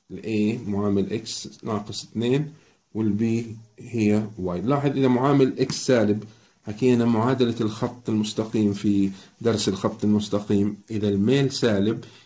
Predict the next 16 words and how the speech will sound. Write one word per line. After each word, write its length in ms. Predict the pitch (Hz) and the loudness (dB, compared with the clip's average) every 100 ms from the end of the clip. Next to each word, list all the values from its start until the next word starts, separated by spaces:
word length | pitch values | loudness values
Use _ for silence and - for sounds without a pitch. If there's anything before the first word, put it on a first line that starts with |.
| _ | _
يكون 340 | 117 117 135 131 | -10 -6 0 2
الاقتران 560 | 117 123 - 127 127 123 | 0 -4 -4 -2 0 0
متناقص 720 | 127 127 135 135 - 85 - | 0 0 2 0 -2 -6 -4
وزاوية 540 | 101 101 117 120 120 113 | -2 0 2 2 0 2
ميله 480 | 123 123 104 113 - - _ _ _ | 4 4 4 0 -6 -20 _ _ _
تكون 640 | 110 104 120 117 117 120 - _ _ | -6 -2 0 2 2 -2 -12 _ _
منفرجة. 540 | 135 113 107 90 87 | -2 0 0 -2 -2
الآن 420 | 110 165 151 160 175 | 0 0 2 2 2
رح 160 | - | 2
نرسم 400 | 170 156 147 120 | 4 4 4 2
هذا 220 | 117 104 | 2 2
الاقتران. 580 | 95 69 - - 90 90 - _ _ _ _ _ - | 2 -2 -8 -10 -8 -8 -14 _ _ _ _ _ -4
الآن 300 | 131 120 127 | 2 2 6
لرسم 540 | 156 190 190 165 127 | 6 6 6 6 6
هذا 340 | 123 151 135 127 | 4 4 6 6
الاقتران 920 | 104 98 - - 107 101 101 135 | 4 -4 -6 2 2 4 2 0